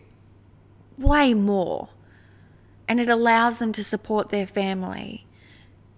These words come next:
It allows you to, you know, go travel and do amazing things, or it allows you to pay your rent and your electricity bills. Don't put so much pressure on your nine-to-fiver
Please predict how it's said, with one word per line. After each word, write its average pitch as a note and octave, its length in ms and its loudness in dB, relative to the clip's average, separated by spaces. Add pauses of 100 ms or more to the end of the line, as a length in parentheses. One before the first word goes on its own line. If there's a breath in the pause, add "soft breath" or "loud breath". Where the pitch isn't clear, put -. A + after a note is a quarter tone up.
(240)
It G#3+ 80 0
allows A#3 680 6
you G#3 380 2
to, G#3 340 0
you A3+ 160 -4
know, A3 100 0
go A#3 500 6 (100)
travel A3 500 2
and G3+ 240 0
do A3+ 240 2
amazing G3+ 500 -2
things, G3 300 -6 (280 loud breath)
or A#3 140 2
it A#3 60 4
allows A#3 380 6
you A#3+ 80 0
to G#3+ 60 2
pay A3 200 0
your A3+ 160 2
rent G#3 280 0
and G3+ 120 -4
your G3+ 100 -2
electricity G3 640 -4
bills. F3+ 460 -6 (920 soft breath)
Don't C4 280 4 (240)
put - 460 2
so A#3 300 2
much A3+ 280 0
pressure A3 520 2
on G#3 160 0
your G#3 140 -2
nine-to-fiver G3+ 1300 0